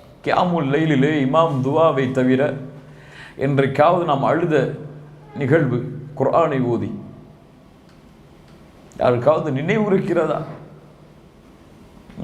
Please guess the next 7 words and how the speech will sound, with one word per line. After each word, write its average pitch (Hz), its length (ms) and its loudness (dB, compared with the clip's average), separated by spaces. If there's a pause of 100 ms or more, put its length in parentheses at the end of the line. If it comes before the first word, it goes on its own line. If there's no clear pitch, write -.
(1500)
சுப்ஹானல்லாஹ். - 680 0 (720)
அல்லாஹ்வுடைய 247 560 6
தூதர் 269 300 6
சொன்னார்கள், 240 720 6
அல்லாஹ்விற்காக 262 1000 6
அழக்கூடிய 262 720 6
அழுகை 311 760 8